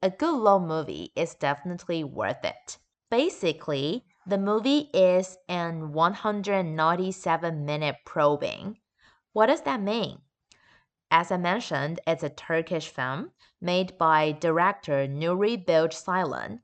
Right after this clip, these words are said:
He insists that he's not going to make a movie that's shorter than three hours. I don't know the reason,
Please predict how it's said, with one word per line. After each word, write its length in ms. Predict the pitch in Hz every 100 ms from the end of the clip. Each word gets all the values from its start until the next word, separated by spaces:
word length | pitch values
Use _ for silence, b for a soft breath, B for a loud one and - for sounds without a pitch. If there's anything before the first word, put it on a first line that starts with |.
| b b b
He 340 | - 277 311
insists 600 | 320 311 - - 156 156 -
that 340 | 147 131 139
he's 360 | - - 180 -
not 380 | 170 165 180 -
going 240 | 208 214
to 120 | 208 208
make 340 | 180 160 160 160
a 80 |
movie 500 | 156 151 160 131 76 127
that's 300 | 147 143 -
shorter 580 | - - 175 175 160 147
than 280 | 139 139 135
three 220 | - 165 160
hours. 560 | 135 135 - - - - b b b -
I 120 | 196
don't 160 | 220 349
know 100 | 339
the 140 | 202
reason, 640 | 165 147 151 190 254 294